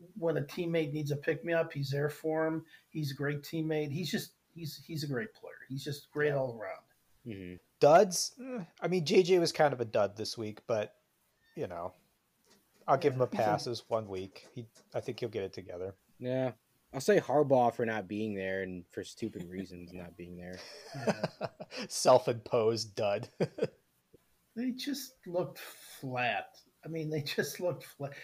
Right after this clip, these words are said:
Speaker 1: You kept thinking, "Okay, they're gonna take it down now, and they're just gonna put the pedal to the metal and just blow 'em out of the water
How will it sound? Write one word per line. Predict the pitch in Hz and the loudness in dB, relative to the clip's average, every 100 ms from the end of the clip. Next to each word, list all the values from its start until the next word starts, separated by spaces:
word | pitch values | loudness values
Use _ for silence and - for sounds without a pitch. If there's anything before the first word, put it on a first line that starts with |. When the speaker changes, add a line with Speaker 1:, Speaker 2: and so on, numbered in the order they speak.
| - - | -18 -12
Speaker 1:
You | 156 | 2
kept | 214 208 | 4 4
thinking, | - 190 147 160 | 0 -2 0 0
"Okay, | 147 143 151 | 0 -2 -2
they're | 147 139 | -2 -2
gonna | 139 139 127 - | -4 -4 -8 -8
take | - 180 | 0 2
it | 165 143 | 0 0
down | 151 147 135 | 0 0 0
now, | 139 | 0
and | 135 | -2
they're | 135 | -4
just | 120 131 - | -4 -6 -6
gonna | 131 | -10
put | 127 143 | -8 -8
the | 127 | -8
pedal | - 151 147 143 | -2 0 0 -4
to | |
the | 131 | -4
metal | 131 131 131 | -4 -4 -6
and | |
just | 127 117 - | -8 -10 -12
blow | 123 143 151 | -4 -2 0
'em | 147 | 0
out | 139 | -2
of | 135 | -4
the | 131 | -6
water | 120 123 123 113 | -6 -6 -6 -10